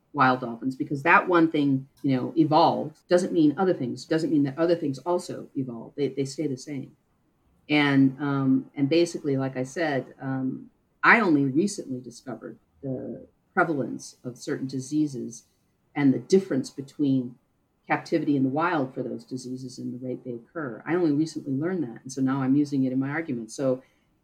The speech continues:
yes, the science evolves, but sometimes it evolves slightly away from your previous arguments.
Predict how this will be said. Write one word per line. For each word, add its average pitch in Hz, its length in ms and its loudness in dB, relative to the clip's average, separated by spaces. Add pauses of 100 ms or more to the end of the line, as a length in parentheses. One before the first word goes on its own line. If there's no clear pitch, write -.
(140)
yes, 185 260 6
the 170 80 -8
science 165 400 2
evolves, 151 380 0
but 135 120 -6
sometimes 143 720 -2 (180)
it 151 100 2
evolves 135 680 -2 (800)
slightly 143 440 0
away 143 480 4
from 160 560 0
your 151 480 2 (160)
previous 170 420 0
arguments. 190 440 -8